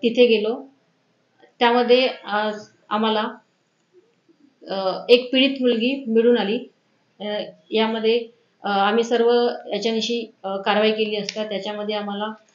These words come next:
हॉटेलचा जो मालक आहे हा, अ, सूरज निकम हा स्वतः त्या मुलींना, अ, स्वतःचं हॉटेल, अ, उपलब्ध करून देऊन, अ, दलाल आशिष उर्फ राज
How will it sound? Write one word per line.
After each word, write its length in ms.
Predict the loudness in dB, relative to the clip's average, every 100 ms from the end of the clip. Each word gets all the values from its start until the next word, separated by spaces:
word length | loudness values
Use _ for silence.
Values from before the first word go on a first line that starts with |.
| _ _ 2
हॉटेलचा 400 | 6 6 6 4
जो 140 | 4
मालक 360 | 4 2 2 0
आहे 240 | 0 0
हा, 260 | 2 0 -2 -8 -10
अ, 140 | -8 -4
सूरज 380 | 4 6 6
निकम 360 | 4 0 -2 -4 -6 -14 _ _ _ -2
हा 200 | 0 0
स्वतः 480 | 2 2 4 2 0 -6 -4
त्या 320 | 0 2 0 -4 _ _ -4
मुलींना, 460 | 2 6 6 4 0 -6 -12 -18 -8
अ, 180 | -4 -2
स्वतःचं 360 | 0 0 2
हॉटेल, 460 | 0 0 2 2 2 -2 -8
अ, 80 | -4 0
उपलब्ध 420 | 4 4 6 6
करून 320 | 6 4 6
देऊन, 340 | 8 8 6 -6 -14 _ _
अ, 260 | -2 -2 -2 2 6
दलाल 340 | 8 8 6
आशिष 600 | 2 2 4 4 4 6
उर्फ 220 | 4 6
राज 380 | 4 4 4